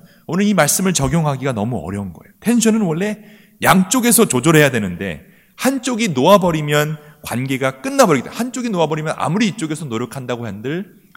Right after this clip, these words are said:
텐션이 없어지기 때문에 관계가 다 끝나는 거예요. 그리고 그렇게 관계를 끝내버리는 사람들의 특징이 있는데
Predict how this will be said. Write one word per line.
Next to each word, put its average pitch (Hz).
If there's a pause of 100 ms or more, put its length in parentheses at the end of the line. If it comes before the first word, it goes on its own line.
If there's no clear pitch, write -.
(120)
텐션이 156
없어지기 110
때문에 104 (640)
관계가 135
다 143
끝나는 180
거예요. - (1040)
그리고 135
그렇게 139
관계를 156
끝내버리는 175
사람들의 160 (400)
특징이 220
있는데 131